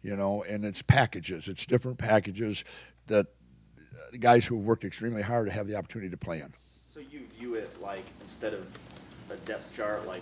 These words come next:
Speaker 2: one guy's ahead of the other, more like this guy's better in this different situation?
Speaker 1: Right. We have that ability to do that, you know, that to be able to plug people in to be able to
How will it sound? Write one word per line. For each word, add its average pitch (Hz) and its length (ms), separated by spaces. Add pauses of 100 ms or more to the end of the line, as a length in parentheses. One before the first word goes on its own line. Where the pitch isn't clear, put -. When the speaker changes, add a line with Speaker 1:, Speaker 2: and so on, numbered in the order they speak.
Speaker 2:
one 101 140
guy's 101 220
ahead 101 120
of 95 80
the 95 120
other, 98 260
more 101 240
like 95 280 (160)
this 107 200
guy's 101 260
better 98 320
in 92 100
this 98 160
different 98 280
situation? 95 460 (340)
Speaker 1:
Right. 104 240
We 110 100
have 127 160
that 123 140
ability 107 420
to 98 80
do 127 200
that, 92 300 (320)
you 95 160
know, 95 240
that 101 200
to 98 60
be 117 180
able 107 180
to 85 200 (360)
plug 117 340
people 107 460
in 117 440 (440)
to 110 100
be 110 160
able 104 160
to 101 180